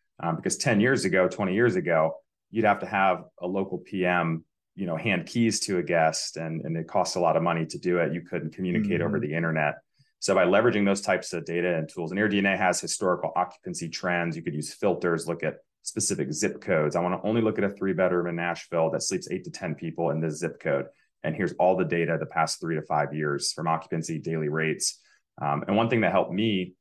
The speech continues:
Speaker 1: and I always tell people, look at the top property section on AirDNA. They're literally on a silver platter for you of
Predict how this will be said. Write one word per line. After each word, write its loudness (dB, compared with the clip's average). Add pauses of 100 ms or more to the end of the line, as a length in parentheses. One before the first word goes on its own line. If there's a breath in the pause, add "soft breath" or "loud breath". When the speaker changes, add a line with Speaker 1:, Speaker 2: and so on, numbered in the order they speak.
(300)
Speaker 1:
and -8
I 2
always 4
tell 2
people, -4
look 0
at -4
the -6
top -2
property 2
section -8
on -4
AirDNA. 0 (340)
They're 2
literally 4
on 2
a -4
silver -2
platter 2
for -4
you -4 (360)
of 2